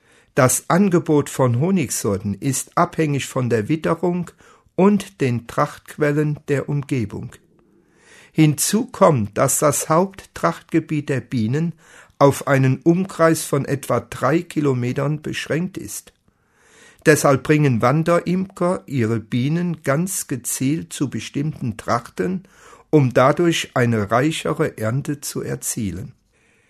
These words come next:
Es gibt in Deutschland Gebiete, die als typisch für ganz bestimmte Trachten gelten. Von den weiten Rapsfeldern Nord- beziehungsweise Ostdeutschlands zum Beispiel kommt der typische Rapshonig.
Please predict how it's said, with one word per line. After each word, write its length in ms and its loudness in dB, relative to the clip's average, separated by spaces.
Es 260 4
gibt 280 -2
in 160 4
Deutschland 640 2
Gebiete, 600 0
die 120 6
als 340 0
typisch 500 -2
für 240 0
ganz 480 2
bestimmte 680 -2
Trachten 560 -4
gelten. 480 -4
Von 240 4
den 200 4
weiten 360 4
Rapsfeldern 880 2
Nord- 400 0
beziehungsweise 1000 -4
Ostdeutschlands 1080 -4
zum 260 0
Beispiel 460 2
kommt 380 0
der 220 0
typische 600 -2
Rapshonig. 840 -6